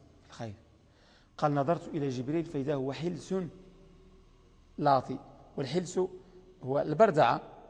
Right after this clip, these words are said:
أو الثوب الذي يلي ظهر الدابة حتى لا،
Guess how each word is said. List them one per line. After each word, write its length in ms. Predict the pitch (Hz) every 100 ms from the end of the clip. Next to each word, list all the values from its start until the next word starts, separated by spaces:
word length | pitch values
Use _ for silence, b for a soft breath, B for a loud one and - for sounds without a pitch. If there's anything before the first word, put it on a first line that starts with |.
| - - - - - -
أو 260 | 160 165 175
الثوب 400 | 165 - 220 190
الذي 300 | 185 165 180
يلي 160 | 180
ظهر 340 | 180 180 208 240 - - - - - - 160
الدابة 840 | 160 160 135 185 196 147 156 165 - - - - - - - 160
حتى 360 | 143 170 - 185
لا، 220 | 214